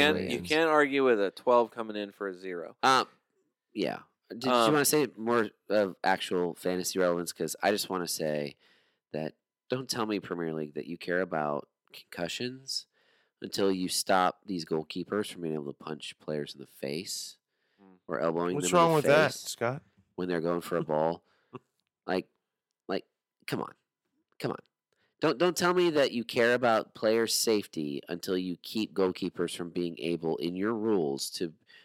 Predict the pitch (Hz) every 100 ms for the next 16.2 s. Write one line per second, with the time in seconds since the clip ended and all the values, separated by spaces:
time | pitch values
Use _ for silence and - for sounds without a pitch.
0 | _ 80 92 107 120 123 87 65 69 87
1 | - - - _ - 95 95 87 78 82
2 | - _ _ 95 82 - 71 58 - -
3 | - - - - - _ _ _ _ _
4 | _ _ _ - 135 - 139 - 135 120
5 | 117 - _ - - 127 120 113 110 -
6 | - _ _ _ - - - 170 170 160
7 | 143 - 165 147 123 123 - 117 110 123
8 | 127 123 120 110 101 107 98 107 110 110
9 | 95 95 95 82 80 _ _ _ _ -
10 | - 85 78 - _ - 92 98 101 131
11 | 127 101 101 87 82 82 80 71 107 117
12 | 123 131 110 107 113 120 117 98 175 104
13 | 135 139 175 190 - 131 131 151 165 147
14 | 147 180 92 92 113 107 - 131 139 139
15 | 139 127 - - - 85 78 - 85 80
16 | - 78